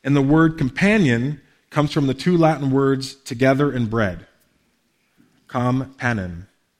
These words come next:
together bread. So when we break bread, every time we do it,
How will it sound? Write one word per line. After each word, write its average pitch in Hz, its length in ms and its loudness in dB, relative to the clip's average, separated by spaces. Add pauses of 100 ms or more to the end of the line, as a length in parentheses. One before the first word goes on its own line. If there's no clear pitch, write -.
(240)
together 117 360 0
bread. 95 380 -6 (600)
So - 140 -10
when 120 160 -2
we 117 80 0
break 143 340 0
bread, 147 440 2 (680)
every 247 280 4
time 131 260 0
we 101 80 -2
do 92 140 -6
it, 85 200 -14